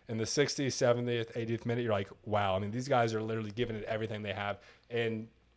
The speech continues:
Tucson was not, was not giving them any minute. If a ball went out, they ran over and threw it in right away. If they got a free kick, they were kicking it right away. There was no waiting for anything to get set up. They were trying to keep us on our toes. They fell apart at the last minute, but, I mean, man, um, I'll tell you what, great, great show of effort. Uh, without the boneheadedness,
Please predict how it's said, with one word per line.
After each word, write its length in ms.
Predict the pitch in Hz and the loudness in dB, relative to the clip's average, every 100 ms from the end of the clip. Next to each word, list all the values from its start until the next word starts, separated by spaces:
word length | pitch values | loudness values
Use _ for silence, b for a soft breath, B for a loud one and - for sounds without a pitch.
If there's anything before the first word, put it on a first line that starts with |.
| _ _ _ | _ _ _
Tucson 420 | - 196 - 135 117 | -2 0 2 2 2
was 120 | 107 | 4
not, 300 | 123 113 - 131 | 2 2 -4 -4
was 180 | 120 | 0
not 160 | 127 110 | 2 2
giving 160 | 123 120 | 0 0
them 140 | 113 | -4
any 160 | 120 113 | -4 -2
minute. 240 | 113 104 | -4 -4
If 80 | 120 | -2
a 40 | |
ball 220 | 113 127 | 4 4
went 140 | 131 123 | 4 2
out, 100 | 131 | 0
they 140 | 110 | -2
ran 180 | 113 117 | -2 -4
over 160 | 113 113 | -4 -4
and 100 | - | -4
threw 120 | 120 | -4
it 80 | 113 | -2
in 100 | 110 | 0
right 160 | 107 | 0
away. 380 | 107 113 113 113 b b b b 110 | 2 0 0 -4 b b b b -8
If 120 | 101 | 0
they 80 | 113 | 2
got 140 | 120 | 2
a 40 | |
free 200 | 110 123 | 0 -4
kick, 200 | 117 123 | -2 -2
they 100 | 120 | 0
were 100 | 101 | -2
kicking 260 | 98 117 113 | 0 -2 -2
it 40 | 110 | 0
right 120 | 113 | 0
away. 140 | 113 | 0
There 100 | 107 | -2
was 120 | 104 | -4
no 160 | 120 113 | -2 0
waiting 240 | 113 110 | 0 -2
for 80 | 107 | -2
anything 240 | 110 107 107 | -4 -2 -4
to 60 | |
get 140 | 107 - | -6 -4
set 140 | 107 | -2
up. 140 | 104 | -2
They 80 | 104 | 0
were 80 | 104 | -2
trying 180 | 123 110 | -2 -4
to 60 | |
keep 180 | - 110 | -4 -6
us 140 | 107 110 | -4 -6
on 100 | 104 | -6
our 80 | |
toes. 400 | 101 107 101 101 - b b b b - | -6 -6 -6 -8 -12 b b b b -2
They 160 | 113 | -2
fell 260 | - 135 127 | 6 6 8
apart 240 | 127 127 | 8 6
at 60 | 120 | 6
the 60 | 117 | 4
last 260 | 113 107 | 2 0
minute, 180 | 117 101 | -4 -2
but, 180 | 101 104 | -4 -4
I 60 | |
mean, 240 | 107 101 104 | -8 -6 -4
man, 300 | 110 104 98 120 | -4 -4 -8 -10
um, 380 | 110 101 101 98 107 _ _ | -6 -2 -2 -4 -12 _ _
I'll 80 | 131 | -2
tell 120 | 135 | 4
you 60 | 123 | 4
what, 120 | 110 | 2
great, 200 | 127 135 | 0 2
great 200 | 143 139 | 4 4
show 140 | 147 131 | 4 6
of 80 | |
effort. 420 | 127 120 127 120 - | 4 4 2 0 -4
Uh, 200 | 110 110 | -2 0
without 260 | 113 147 131 | 2 2 2
the 60 | 135 | 2
boneheadedness, 640 | 123 120 123 120 120 | 2 2 0 0 0